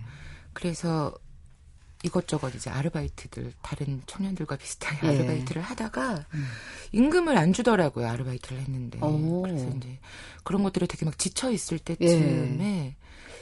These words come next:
Speaker 1: 어느 극단 사무실에서
Speaker 2: 음.
Speaker 1: 기획 총무를 뽑는다는 얘기를 들었어요.
Speaker 2: 네.
Speaker 1: 그래서 거기를 갔다가
Speaker 2: 어.
Speaker 1: 거기서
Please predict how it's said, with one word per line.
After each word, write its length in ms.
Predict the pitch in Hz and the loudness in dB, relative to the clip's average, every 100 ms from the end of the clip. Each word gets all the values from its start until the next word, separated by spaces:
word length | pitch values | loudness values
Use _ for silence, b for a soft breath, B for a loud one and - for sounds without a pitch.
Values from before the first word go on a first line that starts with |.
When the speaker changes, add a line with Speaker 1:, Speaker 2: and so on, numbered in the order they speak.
| B B - - | B B -20 -4
Speaker 1:
어느 680 | 151 151 151 151 147 139 - - - - - | 0 2 2 2 0 -2 -6 -14 -20 -20 -10
극단 440 | - - - 208 | -8 -2 2 4
사무실에서 1080 | 208 269 269 254 185 160 139 135 143 143 127 | 2 0 0 2 0 0 0 -2 -2 -2 -4
Speaker 2:
음. 160 | 175 143 | -4 -4
Speaker 1:
기획 300 | 120 185 180 | 2 4 4
총무를 440 | - 294 302 302 - | 0 -2 -2 -2 -2
뽑는다는 600 | 180 165 151 135 127 117 | 0 2 0 -2 -4 -4
얘기를 260 | - 123 - | -6 -10 -10
들었어요. 480 | - 131 - 120 156 | -10 -10 -8 -2 2
Speaker 2:
네. 300 | 156 143 120 123 b b b | 2 2 -2 -8 b b b
Speaker 1:
그래서 240 | - 180 175 | -4 -4 -2
거기를 380 | - - 180 | -2 -2 -2
갔다가 840 | - - - 156 147 131 135 139 127 | -4 -10 -4 -4 -2 -4 -2 -4 -2
Speaker 2:
어. 200 | 156 123 120 117 B B B B - - - - - - | -4 -4 -8 -12 B B B B -20 -20 -20 -20 -20 -10
Speaker 1:
거기서 720 | 175 - 165 170 151 131 | -6 -4 -2 0 0 0